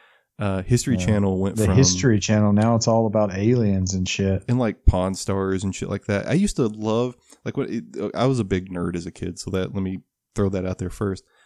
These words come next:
Speaker 1: But I really, really liked A and E and History Channel because I really liked biography, and I really liked, uh, you know, History Channel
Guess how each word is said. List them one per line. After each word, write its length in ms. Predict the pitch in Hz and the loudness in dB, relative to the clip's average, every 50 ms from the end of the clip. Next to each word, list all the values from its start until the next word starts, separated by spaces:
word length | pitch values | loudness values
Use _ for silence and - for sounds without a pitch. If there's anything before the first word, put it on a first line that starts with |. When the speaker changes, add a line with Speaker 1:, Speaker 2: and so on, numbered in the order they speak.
| _ _ _ _ | _ _ _ _
Speaker 1:
But 220 | - 110 104 - - _ _ _ _ | 0 0 0 -2 -6 _ _ _ _
I 60 | 110 | -4
really, 420 | 110 107 107 113 123 135 135 131 123 | -2 -2 0 0 0 0 0 0 0
really 300 | 113 113 117 113 113 104 | 0 -2 0 0 -2 -2
liked 480 | 101 95 95 95 95 95 - - - - _ _ _ _ _ _ _ _ _ _ _ | -2 -2 -2 -2 -2 -4 -8 -14 -20 -20 _ _ _ _ _ _ _ _ _ _ _
A 200 | - 107 107 104 | -2 0 2 4
and 100 | 101 98 | 4 4
E 340 | 98 98 98 98 98 101 - - _ - | 2 2 2 0 -2 -4 -6 -12 _ -6
and 140 | - 104 - | -6 -2 2
History 300 | - 107 - - 104 95 | 2 0 2 2 0 -2
Channel 340 | - - 101 95 95 95 92 | 0 2 2 2 2 2 0
because 220 | 92 - - 92 | 0 0 0 2
I 40 | 92 | 2
really 280 | 90 95 110 104 107 | 4 4 6 6 8
liked 280 | 101 98 95 95 - 110 | 6 6 4 2 2 2
biography, 720 | 113 - 90 92 92 107 120 131 143 - - 151 151 151 - _ _ _ _ _ _ _ _ _ _ | 4 4 6 6 6 4 4 4 2 4 2 2 0 -2 -4 _ _ _ _ _ _ _ _ _ _
and 140 | 110 110 107 | 4 6 6
I 40 | 110 | 6
really 300 | 101 107 117 117 120 117 | 4 4 4 4 4 4
liked, 460 | 113 110 107 104 101 104 - _ - - _ _ _ _ _ _ _ _ _ | 4 2 2 2 2 0 -4 _ -20 -20 _ _ _ _ _ _ _ _ _
uh, 300 | - 104 98 95 95 95 - | 0 2 2 2 2 0 0
you 120 | - 104 104 | 0 2 2
know, 120 | 98 92 | 2 2
History 340 | - 104 101 - - 101 98 | 0 0 -2 -2 -2 -4 -6
Channel 600 | - - 101 95 95 92 90 92 92 90 - | -2 -2 0 0 0 0 0 0 -2 -4 -6